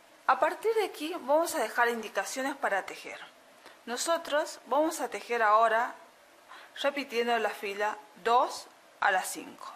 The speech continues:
Es decir, que ya terminé de tejer la fila cinco, ahora volvería de nuevo a repetir la fila dos, después la tres, la cuatro y la cinco, y así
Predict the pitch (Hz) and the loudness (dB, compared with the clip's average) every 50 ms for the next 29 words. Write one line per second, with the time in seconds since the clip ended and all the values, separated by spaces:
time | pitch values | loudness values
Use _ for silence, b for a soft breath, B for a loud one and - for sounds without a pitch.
0 | - - 220 254 233 226 226 - 233 214 214 - 180 - - 220 220 240 226 226 | -10 -6 -4 -4 -4 -4 -4 -4 -4 -4 -6 -8 -8 -4 -4 -2 0 0 0 0
1 | 226 233 233 240 226 233 226 - 226 220 220 220 240 226 233 226 - 269 262 262 | 0 0 0 0 0 -2 -4 -2 0 0 0 0 -2 -4 -4 -4 -4 -6 -6 -2
2 | 262 240 - 214 220 220 214 208 202 196 196 196 220 220 214 208 202 202 202 196 | 2 4 6 6 8 6 6 4 2 2 2 2 2 2 4 2 2 4 4 2
3 | 202 208 208 180 185 190 - 208 202 202 202 202 - 240 226 226 226 226 247 277 | 2 2 0 -4 -4 -6 -8 -6 -2 -2 -2 -2 -2 0 2 2 4 4 4 4
4 | 302 - - B B B B B B - - 180 185 - - 196 208 208 214 220 | 2 0 -6 B B B B B B -14 -12 -12 -8 -2 0 0 2 2 0 0
5 | 214 - - 240 240 247 254 233 - - 196 - - 220 226 220 220 247 196 196 | -2 -2 0 0 0 0 0 -2 -4 -6 -4 0 2 2 2 2 2 0 0 -2
6 | - - 247 240 - 247 208 202 196 196 - - 277 302 | -2 -6 -6 -4 -2 -2 0 -2 -2 -2 -4 -4 -4 -6